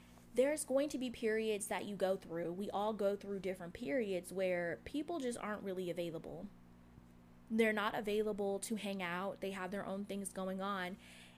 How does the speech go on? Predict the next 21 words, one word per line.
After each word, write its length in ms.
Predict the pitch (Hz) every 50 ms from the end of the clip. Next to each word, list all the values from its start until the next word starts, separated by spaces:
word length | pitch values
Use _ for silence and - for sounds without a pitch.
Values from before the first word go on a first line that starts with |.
| - -
And 460 | - 240 226 214 214 208 208 208 208 - -
you 440 | - 190 185 196 233 269 302 349 339
have 340 | - 294 277 277 294 285 - - -
to 640 | 277 269 262 254 247 240 240 233 233 240 247 247 - - - - - - - - - - - - - - - - - - - - - 185
do 140 | 190 247 269
your 240 | 254 240 233 220
own 240 | - 226 226 233 233
thing 220 | 233 196 180 185 185
for 200 | - - 175 160
a 60 | 165
while. 500 | 170 165 151 131 - - - - - 220 - - - - - - - - - - - - -
You 220 | 190 220 254 277
have 220 | 269 254 233 233
to 100 | 233 -
make 200 | 233 220 214 214
sure 200 | - - - 208
that 240 | 190 185 185 - -
you're 120 | 247 240 226
good. 340 | 190 190 170 139 160 -
You 140 | 180 185 214
can't 360 | - - 254 233 226 226 -